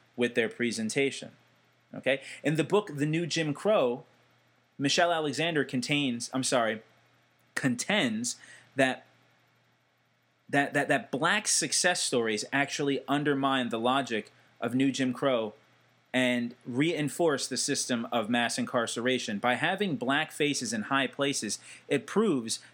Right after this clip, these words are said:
that the system is incorrect because it has worked for a small minority. So what that means, I'm gonna dig into that. What that means is,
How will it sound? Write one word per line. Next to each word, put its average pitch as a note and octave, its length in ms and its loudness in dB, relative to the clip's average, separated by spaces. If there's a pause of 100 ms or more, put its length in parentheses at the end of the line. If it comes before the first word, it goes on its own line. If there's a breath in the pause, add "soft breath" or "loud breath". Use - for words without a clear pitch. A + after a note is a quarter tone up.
that C3 140 4
the C3 80 0
system C3 380 0
is A#2+ 120 0
incorrect A#2+ 640 0
because B2+ 320 0
it B2+ 80 2
has A2 160 -2
worked C#3+ 260 0
for B2 160 0
a A2 60 0
small A#2+ 320 0
minority. A#2 540 0 (180 loud breath)
So C#3+ 380 2 (800 soft breath)
what G#3+ 220 2
that E3+ 240 2
means, A2+ 280 -2
I'm B2 100 2
gonna B2 180 0
dig A#2+ 240 0
into A#2+ 220 -2
that. G#2+ 240 0
What D3+ 260 0
that D3+ 240 2
means B2+ 340 -2
is, G#2+ 340 -2